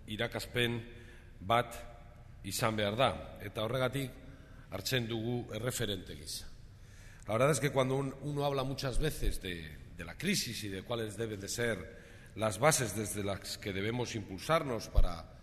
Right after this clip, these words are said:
salir de ella, hay gente que piensa que, que hablamos en el vacío. Y por eso, la verdad que estar en una inauguración como, de una empresa como Createc Medical, innovadora, competitiva, internacionalizada,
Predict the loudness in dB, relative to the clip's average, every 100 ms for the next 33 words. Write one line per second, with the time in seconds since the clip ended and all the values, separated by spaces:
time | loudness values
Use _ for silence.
0 | -18 -18 -18 -10 -2 0 2 4 4 4
1 | 4 0 -4 -6 -4 -4 -4 -4 -4 -2
2 | -4 -4 -6 -6 -6 -4 -4 -6 -6 -6
3 | -4 -2 0 0 -4 -12 -16 -14 -8 -4
4 | -2 0 2 0 -2 -14 -16 -16 -16 -16
5 | -10 -6 0 2 2 -2 -4 0 0 0
6 | -6 -8 -6 -4 -4 -4 -6 -12 -18 -16
7 | -10 -6 -6 -6 -6 -2 0 0 -4 -8
8 | -10 -10 -10 -10 -12 -16 -18 -18 -18 -16
9 | -16 -14 -6 -2 2 2 2 2 4 2
10 | 2 -2 -2 0 0 0 -4 -2 -2 -2
11 | 2 2 2 -2 -10 -14 -16 -14 -8 -6
12 | -4 -4 2 2 2 0 -4 -8 2 2
13 | 4 0 0 0 2 0 0 -2 -2 0
14 | 0 0 -2 4 6 6 2 -6